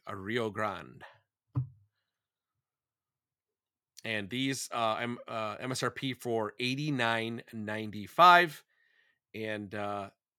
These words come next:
you know, old thirty-one curves, uh,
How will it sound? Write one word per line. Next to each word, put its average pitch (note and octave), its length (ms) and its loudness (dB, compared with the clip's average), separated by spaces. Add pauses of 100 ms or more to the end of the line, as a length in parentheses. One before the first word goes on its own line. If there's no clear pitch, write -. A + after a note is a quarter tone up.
(200)
you G2+ 140 -12
know, E2+ 40 -12
old A2 160 -10
thirty-one A#2+ 440 -2
curves, B2+ 760 0
uh, F#2+ 400 -8